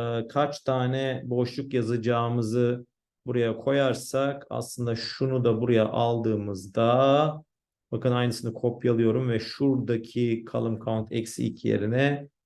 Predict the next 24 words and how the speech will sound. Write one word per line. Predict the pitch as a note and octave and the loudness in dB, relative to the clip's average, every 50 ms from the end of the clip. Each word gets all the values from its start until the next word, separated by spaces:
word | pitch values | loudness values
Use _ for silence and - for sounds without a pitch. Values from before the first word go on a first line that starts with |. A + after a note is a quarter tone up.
| _ _ _ _ - | _ _ _ _ -4
n | B2 B2 B2 A#2+ A2+ G#2+ | 0 2 2 4 4 4
yazıyorum. | G#2 F#2 F#2 G2+ G2+ G#2 | 2 2 0 -2 -2 0
Dolayısıyla | B2 C#3+ C#3+ C#3 C3+ C#3+ B2+ A2+ | 4 4 4 4 4 2 -2 -2
bir | C3+ D#3+ D3+ | -2 -4 0
tane | E3+ D3+ D3 C#3 C3 B2 | 0 2 2 2 2 2
yıldız, | A#2+ A2+ G#2+ G#2+ G#2 G2+ F#2 F2+ - - - - _ - | 2 0 0 -2 -2 -4 -4 -6 -10 -16 -18 -14 _ -2
n | B2 C#3 D#3 E3 D#3+ | 0 2 2 2 2
tane, | D#3+ D3 C3+ B2+ B2 A#2+ A#2+ A2+ A2 A2 - - _ _ - | 2 2 4 4 4 4 2 2 0 -2 -8 -12 _ _ -8
e, | G#2 G#2 G2+ | -6 -4 0
boşluk | A2+ A2+ A#2 A#2 - - - C3+ C#3 - | 0 0 0 0 -2 -6 -10 -8 -4 -4
ve | A#2 A2+ A2 | -4 -2 -2
bir | D#3+ D#3+ - | -4 -2 0
tane | D3+ C#3 C3+ C3 B2+ B2 A#2 - - - _ _ _ _ _ - | 0 0 2 2 2 2 2 0 -6 -14 _ _ _ _ _ -4
yıldız | B2 C3 C3+ C3 - D3+ C#3+ B2+ A2 A2 | 0 0 2 2 2 0 0 -2 0 2
basan | B2 B2 B2 - C#3 C3+ B2+ B2+ B2+ - | 2 2 2 0 -2 -2 -4 -4 -4 0
kodu | C#3 C#3 C3+ C#3 D3+ D3+ D3 - | 0 0 2 2 0 -2 -2 -6
print | - C3+ C#3+ D3 C#3+ D3 | -4 -2 -2 -2 -4 -4
two | - D#3 | -6 -6
stars | D3+ - - B2+ - C#3+ D3 D3 - - | -6 -6 -8 -4 -2 0 0 0 -2 0
with | C3 C#3 C#3 C3+ | -2 -2 -2 -2
space | - - _ - C#3 D3 D3 C#3+ - - | -8 -10 _ 0 0 0 0 -2 -4 -4
between | C3 B2+ B2+ - A#2+ A#2+ C3+ C3 B2 A2 | -4 -4 -4 -4 -2 0 2 2 4 4
diyoruz. | G#2+ G#2+ G2+ - - - - | 2 2 0 -2 -6 -6 -4
Burada | D#3 D#3+ C#3 D3 D3+ E3+ E3+ E3+ - - | -2 0 4 4 4 4 4 0 -4 -10